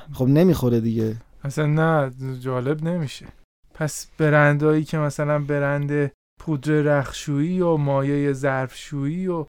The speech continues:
Speaker 2: اینا هستن همش آهنگای حماسی پخش می‌کنن، یه ذره دارن کار اشتباهی می‌کنن، درست؟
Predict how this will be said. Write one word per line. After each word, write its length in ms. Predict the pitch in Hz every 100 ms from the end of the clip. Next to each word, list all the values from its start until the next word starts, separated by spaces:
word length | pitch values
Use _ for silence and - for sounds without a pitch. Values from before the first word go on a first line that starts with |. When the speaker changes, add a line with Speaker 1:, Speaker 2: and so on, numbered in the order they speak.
| -
Speaker 2:
اینا 280 | 139 139 143
هستن 400 | 139 - 143 139
همش 360 | 139 135 139
آهنگای 760 | 160 143 135 135 139 139 139 139
حماسی 540 | 131 139 135 131 -
پخش 380 | 143 139 - -
می‌کنن، 420 | 135 - 139 175
یه 80 | 202
ذره 280 | 202 202 202
دارن 320 | 180 160 180
کار 240 | 180 196 196
اشتباهی 520 | 156 - 139 170 180
می‌کنن، 440 | 117 117 117 117
درست؟ 380 | 120 143 175